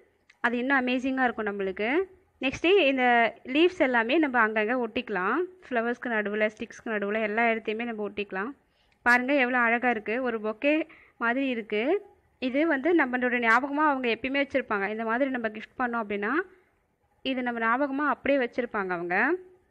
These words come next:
இப்ப எல்லாமே முடிச்சுட்டேன். நெக்ஸ்ட் பாத்தீங்க அப்படின்னா, நம்மளுக்கு அந்த தொட்டில் மாதிரி இருக்கு இல்லைங்களா? அதுல வந்துட்டு ஒரு ஃபினிஷிங் இல்லாத மாதிரி இருந்துச்சு.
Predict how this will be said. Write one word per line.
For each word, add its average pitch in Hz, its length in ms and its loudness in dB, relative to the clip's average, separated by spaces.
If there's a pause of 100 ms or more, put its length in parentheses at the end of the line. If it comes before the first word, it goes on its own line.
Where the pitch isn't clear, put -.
(380)
இப்ப 254 140 -4
எல்லாமே 254 360 2
முடிச்சுட்டேன். 277 600 0 (460)
நெக்ஸ்ட் 269 360 0
பாத்தீங்க 254 300 2
அப்படின்னா, 226 340 0
நம்மளுக்கு 254 380 0
அந்த 233 80 -2
தொட்டில் 247 420 -2
மாதிரி 262 300 0
இருக்கு 214 240 -4
இல்லைங்களா? 208 320 2 (200)
அதுல 247 320 2
வந்துட்டு 254 260 -2
ஒரு 285 180 0
ஃபினிஷிங் 285 420 -2
இல்லாத 240 320 0
மாதிரி 233 320 -4
இருந்துச்சு. 214 440 -6